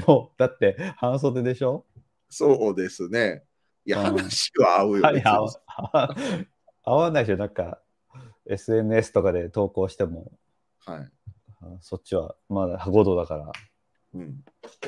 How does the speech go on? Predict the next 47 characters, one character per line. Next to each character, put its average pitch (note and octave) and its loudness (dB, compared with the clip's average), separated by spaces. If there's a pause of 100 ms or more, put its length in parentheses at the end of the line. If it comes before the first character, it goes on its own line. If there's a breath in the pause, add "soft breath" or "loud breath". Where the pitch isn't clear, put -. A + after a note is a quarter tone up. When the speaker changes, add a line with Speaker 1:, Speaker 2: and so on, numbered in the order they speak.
(100)
Speaker 1:
暑 - -16
い、 - -12
暑 F2 -12
い、 - -8
暑 A2+ 0
い、 G#2 2
暑 A2 -2
い G2 2
時 F#2 -4
の F2 0
あ F2+ 0
る F#2+ 2
あ F#2 6
る F2+ -4
と F#2+ -2
か E2 0
言 D#2 -2
っ - -18
て E2 -6
も、 - -16 (300)
ピ B2 -2
ン A#2+ -8
と - -8 (100)
来 - -20
て - -2
な A#2+ -6
い A2+ -6
で - -8
し - -16
ょ？ A2+ -10 (320)
Speaker 2:
お B2+ -6
前、 B2+ 4
人 E3 2
生 B2 4
で G2 0
一 F#2+ -6
回 E3 4
も A2+ -4
な G2+ 4
い C3+ 6
や - 4
ろ、 - 2
そ - -12
ん F#2 -10
な F2 -6
こ - -4
と。 - -14